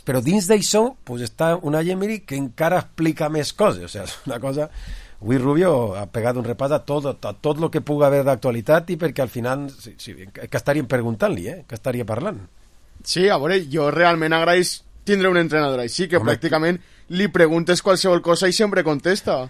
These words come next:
Speaker 1: Tu i tots, no me jodas. Tu imagina't en la dificultat que tenim ara, en les complicacions que n'hi ha ara, <laughs> en això que cada volta és més difícil i més complicat,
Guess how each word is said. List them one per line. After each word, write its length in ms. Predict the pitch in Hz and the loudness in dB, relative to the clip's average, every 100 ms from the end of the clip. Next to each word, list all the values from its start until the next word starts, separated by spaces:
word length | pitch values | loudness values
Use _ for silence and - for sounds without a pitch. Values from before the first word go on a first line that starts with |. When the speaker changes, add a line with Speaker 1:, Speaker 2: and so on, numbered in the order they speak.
| - - | -12 -4
Speaker 1:
Tu 120 | 131 | -4
i 40 | |
tots, 360 | 131 139 - - - _ - _ _ - | 0 -4 -4 -18 -20 _ -20 _ _ -12
no 60 | 110 | -6
me 100 | 110 | -4
jodas. 420 | - 135 85 - - _ - - - - | -2 -4 -6 -14 -20 _ -20 -20 -18 -4
Tu 80 | |
imagina't 460 | 135 156 131 156 113 | 0 2 2 0 -2
en 100 | 104 | -6
la 100 | 104 | -6
dificultat 460 | 98 95 107 123 131 | -8 -8 -6 -4 -4
que 80 | |
tenim 220 | 131 131 135 | -2 0 0
ara, 240 | 143 208 - - - | 0 -4 -10 -20 -12
en 120 | 123 120 | -6 -4
les 120 | 117 | -2
complicacions 580 | 120 110 113 107 135 - | -4 -4 -4 -4 -4 -4
que 80 | 139 | -2
n'hi 120 | 135 | 0
ha 40 | 135 | 2
ara, 300 | 147 175 214 - - - - | 2 0 -4 -12 -18 -20 -20
<laughs> 420 | - - - 113 | -20 -20 -8 -4
en 80 | 117 | -2
això 240 | 107 143 | -2 -2
que 120 | 139 139 | -2 -2
cada 160 | 135 | 0
volta 280 | 147 127 110 | -2 -2 -8
és 60 | 98 | -4
més 160 | 127 110 | -4 -4
difícil 560 | 113 151 - 185 233 - _ - - _ _ - - _ _ - _ _ - | -4 -2 -2 -4 -6 -12 _ -20 -20 _ _ -20 -20 _ _ -20 _ _ -20
i 80 | 110 | -8
més 160 | 107 - | -8 -4
complicat, 600 | 110 107 117 143 202 | -4 -2 2 2 2